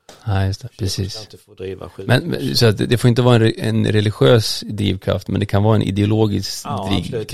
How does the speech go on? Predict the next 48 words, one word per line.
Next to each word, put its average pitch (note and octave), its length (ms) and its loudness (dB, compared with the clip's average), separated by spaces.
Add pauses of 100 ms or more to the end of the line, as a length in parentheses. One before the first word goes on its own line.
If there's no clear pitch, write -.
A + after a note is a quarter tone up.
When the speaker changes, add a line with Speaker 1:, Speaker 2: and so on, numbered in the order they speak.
Speaker 2:
absolut. B2 120 -10 (120)
Mycket - 120 -16
en G#2+ 60 -10
ideologisk G#2+ 400 -10
drivkraft G2+ 420 -8
när G2+ 80 -8
vi F#2+ 60 -8
fått G2 200 -8
Speaker 1:
Ja. E2 60 -6
Speaker 2:
stor, G2 300 -12 (220)
en A#2+ 120 -6
stor G2 260 -2
stat. - 520 -12
Och A2 160 -6
oftast G#2+ 240 -8
har G#2 80 -6
staten G2+ 380 -6
försökt F#2+ 220 -12
begränsa G#2 420 -10
både G2+ 140 -10
kyrkans - 540 -10
och - 60 -20
familjens G#2 840 -12 (440)
utrymme A2 680 -10
då. - 180 -16 (320)
Speaker 1:
Ja, F2+ 280 -6
just F#2+ 140 -10
det. A2+ 100 -10 (520)
Speaker 2:
Och - 100 -14
därför A#2+ 180 -4
har A2 100 -10
man F#2+ 80 -12
haft G#2+ 220 -8
en G#2 80 -4
ideologisk G2 840 -6
vision. G2 440 -12 (400)
Någon F2+ 160 -20
form - 220 -20
av - 80 -16
utopi G#2 580 -14
ofta. G#2+ 240 -14
Så A#2 120 -10
då G#2 100 -6
har G#2 180 -2 (240)
de G#2+ 100 -14
borgerliga B2 600 -6
och A#2+ 80 -6
konservativa, G#2+ 1200 -6